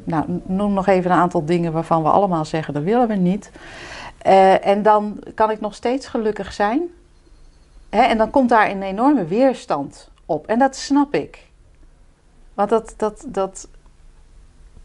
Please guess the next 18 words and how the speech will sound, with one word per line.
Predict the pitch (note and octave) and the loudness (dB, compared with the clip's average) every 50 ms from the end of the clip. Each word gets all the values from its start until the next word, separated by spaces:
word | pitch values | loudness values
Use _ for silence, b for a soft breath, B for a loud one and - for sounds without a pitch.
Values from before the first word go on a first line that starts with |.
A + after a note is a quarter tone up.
| - - - - - - | -20 -20 -20 -18 -4 -2
En | G#3+ G#3 G3+ | -2 0 0
tegelijkertijd, | G3+ F#3 - - G#3+ A#3+ C4+ C#4+ C#4 - A#3+ - F3+ E3+ F3 A3 C#4 - - B B B B B B B B B B B B B B B B B B - | -2 -4 -2 0 0 2 2 0 0 -2 -2 -2 0 0 0 -2 -4 -8 -12 B B B B B B B B B B B B B B B B B B -4
ehm, | - F#3+ F#3+ F#3+ F#3 F#3 F3+ F3 F3 F3 E3+ E3+ E3 E3 E3 E3 E3 E3 E3+ F3 - - - - - - - - - - - - - _ - - - - - - - - - - - - - - - - _ _ _ _ _ _ _ _ - - - - - - - - - - - | 0 2 4 6 6 6 6 6 6 4 4 2 -2 -4 -8 -8 -10 -12 -14 -16 -18 -20 -20 -20 -20 -20 -20 -20 -20 -20 -20 -20 -20 _ -20 -20 -20 -20 -20 -20 -20 -20 -20 -20 -20 -20 -20 -20 -20 -20 _ _ _ _ _ _ _ _ -20 -20 -20 -20 -20 -20 -20 -20 -20 -18 -2
is | - A3 G#3+ - | 0 0 2 4
dat | - F#3+ F#3 | 2 2 2
een | F3 E3 - | 2 2 4
uitnodiging | G#3+ A#3+ C#4 C4+ A#3 G#3+ F#3 F3 E3 F3 - - F#3 E3+ D#3+ - | 4 4 4 2 2 2 2 2 0 0 -2 -4 -4 -4 -4 -4
om | - F3 E3+ D#3 - - | -6 -6 -6 -8 -10 -2
toch | - D4 C#4+ C#4+ - - - - _ _ - - | 2 2 2 2 -2 -8 -20 -20 _ _ -20 -12
te | - - F3 D#3+ E3 | -4 -4 -4 -2 -2
kijken | - - A3+ B3 C4+ C#4 B3 - - D#3+ D#3+ D3+ D#3 - - - | 0 0 2 2 0 -2 -2 -4 -4 -4 -4 -4 -8 -12 -16 -20
van, | - - - E3+ D#3+ D3+ D3 - | -10 -6 -4 -4 -2 -4 -4 -6
ja, | E3+ F#3 G#3 F#3+ D#3 C3+ C#3 - - - - - - - - - | -4 -2 0 0 0 -2 -6 -10 -16 -20 -20 -20 -20 -20 -16 -14
er | - E3 | -12 -10
gebeuren | - D#3+ D3+ - F3 F3 D#3+ D3+ B2+ | -10 -6 -2 0 0 0 0 -2 -4
dingen | D3+ D#3+ E3+ F#3+ G#3+ G#3+ - | -4 -4 -4 -4 -6 -4 -4
in | G3+ G3 G3 | -6 -4 0
levens. | G3 G3 G3+ G3+ - A3+ B3+ D4+ - - - - - | 2 2 2 2 0 -2 -4 -4 -6 -10 -18 -18 -20